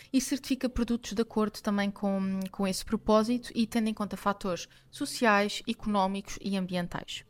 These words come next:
Temos também o logotipo orgânico da União Europeia, que nós identificamos como aquele, aquele selo dos produtos biológicos e que é apresentado então em produtos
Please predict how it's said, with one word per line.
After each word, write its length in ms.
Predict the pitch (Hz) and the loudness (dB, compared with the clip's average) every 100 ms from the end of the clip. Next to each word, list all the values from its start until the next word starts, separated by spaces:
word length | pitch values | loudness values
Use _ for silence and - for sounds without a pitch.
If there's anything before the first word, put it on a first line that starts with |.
| _ | _
Temos 260 | - 226 - | 0 2 4
também 340 | 240 233 220 | 8 8 8
o 80 | 226 | 4
logotipo 680 | 226 220 214 214 220 202 - | 4 6 6 2 0 -2 4
orgânico 720 | 226 226 196 208 202 196 - | 6 6 6 4 4 0 -2
da 140 | - 208 | 0 2
União 380 | 208 202 185 185 | 2 2 2 0
Europeia, 560 | 196 190 185 190 175 180 | -2 -2 0 2 4 2
que 120 | - | 2
nós 180 | 262 269 | 0 2
identificamos 680 | 226 208 - 202 196 185 - | -2 -2 -4 0 0 0 -2
como 440 | - 185 180 185 - - | -4 -2 -2 -4 -6 -8
aquele, 720 | - 202 - 208 202 202 196 185 185 185 - | -4 -2 2 2 4 2 2 0 -2 -4 -4
aquele 280 | 202 226 | -2 -2
selo 240 | 208 - 202 | 0 0 0
dos 140 | 196 | 0
produtos 380 | - 196 196 - | -4 -4 -4 -6
biológicos 680 | - 185 170 165 180 185 - - - - | -4 -2 0 -2 -4 -8 -10 -14 -20 -4
e 80 | 254 | -4
que 360 | 247 269 262 - | 2 6 6 4
é 40 | |
apresentado 540 | 226 208 214 214 185 180 | 0 2 0 4 2 2
então 280 | 185 180 170 | -2 -4 -2
em 100 | 233 | -4
produtos 400 | 240 240 202 - | -2 -2 -2 -4